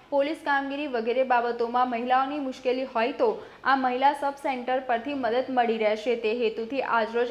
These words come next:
આ સેન્ટર ખુલ્લું મૂકવામાં આવ્યું છે, જેનો મહિલાઓએ તકલીફ અને મુશ્કેલી સમયે લાભ લેવા વિનંતી કરવામાં આવી હતી.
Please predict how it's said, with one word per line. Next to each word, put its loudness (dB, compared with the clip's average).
આ 4
સેન્ટર -2
ખુલ્લું -4
મૂકવામાં 4
આવ્યું 0
છે, -2
જેનો 0
મહિલાઓએ 2
તકલીફ -2
અને -4
મુશ્કેલી -4
સમયે -4
લાભ 4
લેવા 4
વિનંતી -6
કરવામાં 2
આવી 0
હતી. -4